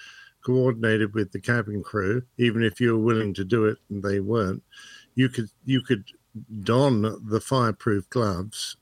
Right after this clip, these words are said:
and, uh, do that. And, uh, they might also have a special fireproof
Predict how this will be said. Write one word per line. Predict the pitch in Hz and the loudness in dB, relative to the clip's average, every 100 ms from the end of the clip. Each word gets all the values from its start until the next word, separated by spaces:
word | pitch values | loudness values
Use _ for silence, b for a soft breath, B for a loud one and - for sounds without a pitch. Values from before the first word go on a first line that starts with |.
| - | -8
and, | 104 104 104 104 - - - | -4 -2 -2 -4 -8 -16 -8
uh, | 104 98 | -8 -4
do | 92 120 | 2 4
that. | 107 95 117 123 - B B B B | 4 2 2 0 -8 B B B B
And, | - 120 120 120 113 | 0 2 4 4 4
uh, | 123 | 2
they | 110 127 123 | 4 4 4
might | 123 120 - _ - | 6 4 4 _ 0
also | 143 147 - 107 95 92 | 2 2 2 2 2 2
have | 120 113 107 - | 2 4 2 0
a | 120 104 | 0 0
special | - 123 110 - 101 | 0 0 0 0 -4
fireproof | - 123 110 101 - 113 104 - - | -2 0 0 -2 0 2 2 -2 -12